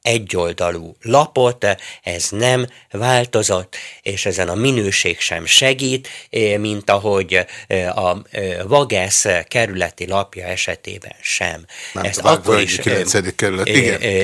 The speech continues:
Speaker 1: igen, a-, a-, akkor is megírtam.
Speaker 2: Rövidesen
Speaker 1: Igen,
Speaker 2: áttérünk
Speaker 1: jó.
Speaker 2: a budapesti lakógyűlésre,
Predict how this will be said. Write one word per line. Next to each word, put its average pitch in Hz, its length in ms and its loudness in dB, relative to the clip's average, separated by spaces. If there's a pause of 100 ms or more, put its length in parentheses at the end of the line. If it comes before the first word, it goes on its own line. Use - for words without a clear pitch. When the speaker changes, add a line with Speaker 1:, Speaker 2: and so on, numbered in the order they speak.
Speaker 1:
igen, 143 260 2
a-, 190 220 6
a-, 190 80 2
akkor 165 320 2
is 123 140 0
megírtam. 147 360 4
Speaker 2:
Rövidesen 127 500 6
Speaker 1:
Igen, 110 100 -4 (180)
Speaker 2:
áttérünk 98 640 6 (400)
Speaker 1:
jó. - 60 6
Speaker 2:
a 92 380 8 (1120)
budapesti 110 460 6
lakógyűlésre, 92 960 2